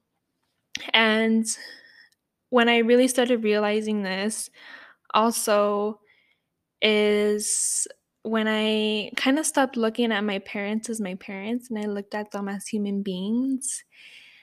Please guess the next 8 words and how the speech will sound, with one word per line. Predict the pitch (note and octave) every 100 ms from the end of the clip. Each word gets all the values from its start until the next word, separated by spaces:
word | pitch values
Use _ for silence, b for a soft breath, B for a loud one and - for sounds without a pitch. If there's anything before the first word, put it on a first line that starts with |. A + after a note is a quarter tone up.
| B -
And | A3+ A3+
I | A3
was | A#3 A#3 C4
like, | - B3 - B3+
"Wow, | A#3 - - A#3+ A#3+
like, | A#3 A#3 -
my | A3 A#3 C4+
mom, | B3 G#3+ G#3+ A3+ B3+ C4 C#4+ D4